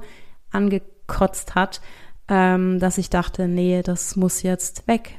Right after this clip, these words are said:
Ich ertrag's nicht. Also das war echt so ein Moment, wo ich heulend und voll im Drama, hallo Emotionscenter, voll die Welle geritten bin und, ähm, ja, einfach alles abgerissen hab.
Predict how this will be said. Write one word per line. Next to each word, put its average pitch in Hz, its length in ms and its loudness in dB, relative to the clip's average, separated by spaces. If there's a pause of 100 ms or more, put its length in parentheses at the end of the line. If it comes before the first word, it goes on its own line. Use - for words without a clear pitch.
(140)
Ich - 460 -4
ertrag's - 420 -2
nicht. 175 220 -4
Also 180 120 0
das 185 160 -2
war 190 180 4
echt 196 160 2
so 208 120 -4
ein 196 40 0
Moment, 190 460 0
wo 190 100 0
ich 180 220 -2 (380)
heulend 277 420 4
und 214 140 2
voll 208 240 6
im 196 100 2
Drama, 214 600 6
hallo 214 220 6
Emotionscenter, 190 920 2
voll 196 240 4
die 190 100 2
Welle 185 240 0
geritten 180 420 -4
bin 175 340 2
und, 170 460 -2
ähm, 170 600 -2 (1120)
ja, 233 220 6
einfach 165 300 0
alles 185 220 0
abgerissen 180 600 -4
hab. - 400 -4